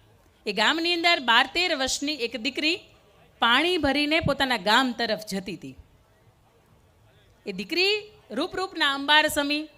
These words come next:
જોવો તો પહેલી વખત ગમી જાય. અને એમ કહેવાય કે ભગવાને અપ્સરાની એક નવરાશનો સમય લઈને ઘડી હોય એવી આ દીકરી. અને ગોરો અંગ્રેજ ઘોડે સવાર થયો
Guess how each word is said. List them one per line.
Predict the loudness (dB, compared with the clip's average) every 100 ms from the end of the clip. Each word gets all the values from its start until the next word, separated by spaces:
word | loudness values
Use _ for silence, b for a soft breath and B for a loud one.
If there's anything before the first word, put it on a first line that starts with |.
| -2
જોવો | 4 6 4
તો | 2
પહેલી | 0 0 2
વખત | 0 -2 -2
ગમી | -2 0 2
જાય. | 2 2 -4 _ b b -6
અને | -4
એમ | -4
કહેવાય | -2 -2 -2
કે | -2
ભગવાને | -4 0 0 0
અપ્સરાની | -2 -2 -2 2 0 0 -2
એક | -2
નવરાશનો | -6 -2 2 4 4 0 -6
સમય | -6 -4 -4
લઈને | -4 -6
ઘડી | -2 0 0
હોય | 0 -2
એવી | -2 -2
આ | -4
દીકરી. | -6 -8 -10 -12 _ b b b -6
અને | -4
ગોરો | 0 4 6 6
અંગ્રેજ | 4 2 2 2 -4 -20 _ -18 -4
ઘોડે | 0 0
સવાર | 0 0 0 0
થયો | -2 -2 -4